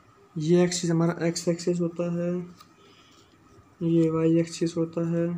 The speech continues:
नीचे वाला। अब हमें जो plot करना है एक्स की value minus two,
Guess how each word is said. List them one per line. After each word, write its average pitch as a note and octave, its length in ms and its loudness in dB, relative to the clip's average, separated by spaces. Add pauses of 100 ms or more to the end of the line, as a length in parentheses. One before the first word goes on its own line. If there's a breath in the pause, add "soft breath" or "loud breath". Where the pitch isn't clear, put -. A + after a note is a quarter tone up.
(1400)
नीचे D3+ 320 -12
वाला। D3+ 300 -10 (560 loud breath)
अब D#3+ 140 -2
हमें E3+ 220 4
जो F3+ 120 2
plot F3 180 2
करना E3+ 280 -2
है E3+ 220 -6
एक्स - 160 -2
की F3 140 0
value E3 420 0
minus D3 500 -4 (120)
two, F3+ 120 -6